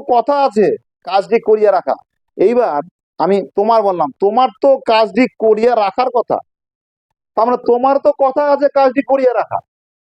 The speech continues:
কিন্তু আমি বলছি অন্যরকম। আমি এই জন্য এটা আলাদা করে লি-, লিখেছি, কেননা বাংলা কথা আমরা বিভিন্ন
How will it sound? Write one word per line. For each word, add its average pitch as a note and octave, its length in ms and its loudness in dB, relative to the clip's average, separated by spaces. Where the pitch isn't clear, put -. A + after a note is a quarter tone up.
কিন্তু A#3 220 2
আমি A3 120 0
বলছি A3+ 340 0
অন্যরকম। E3+ 400 -2
আমি F#3 120 0
এই A#3 180 2
জন্য B3+ 160 0
এটা G#3+ 120 0
আলাদা F3+ 260 0
করে F3 200 0
লি-, C3 220 -4
লিখেছি, C3+ 300 -2
কেননা D#3 240 0
বাংলা A#3 340 0
কথা C#3 220 -2
আমরা F#3 400 -2
বিভিন্ন A#3+ 380 2